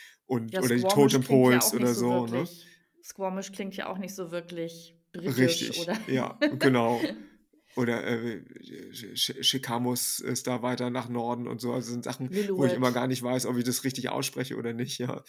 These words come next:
Speaker 2: Ja,
Speaker 1: Aber,
Speaker 2: ja.
Speaker 1: ähm, das, das ist, das ist wahr. Das spielt eine große Rolle und das ist einfach auch wirklich relevant f-, kulturell.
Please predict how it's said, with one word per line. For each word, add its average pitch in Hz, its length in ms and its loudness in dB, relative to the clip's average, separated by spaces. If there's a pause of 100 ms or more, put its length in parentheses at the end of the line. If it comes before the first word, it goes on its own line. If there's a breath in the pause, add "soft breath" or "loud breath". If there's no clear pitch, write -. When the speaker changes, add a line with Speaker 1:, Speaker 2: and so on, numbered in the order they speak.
(180 loud breath)
Speaker 2:
Ja, 208 180 -4
Speaker 1:
Aber, 117 280 2
Speaker 2:
ja. 117 180 0
Speaker 1:
ähm, 113 380 -6 (480)
das, 120 400 -6
das - 200 -8
ist, - 300 -6
das 113 120 -8
ist 113 140 -10
wahr. 110 300 -10
Das 113 120 -8
spielt 120 240 -6
eine 117 80 -10
große 113 260 -12
Rolle 113 260 -8
und 113 120 -14
das 110 160 -16
ist - 120 -18
einfach - 380 -18 (400 loud breath)
auch - 360 -8 (120)
wirklich 120 580 -8
relevant 107 480 -2
f-, - 260 -16
kulturell. 107 560 -14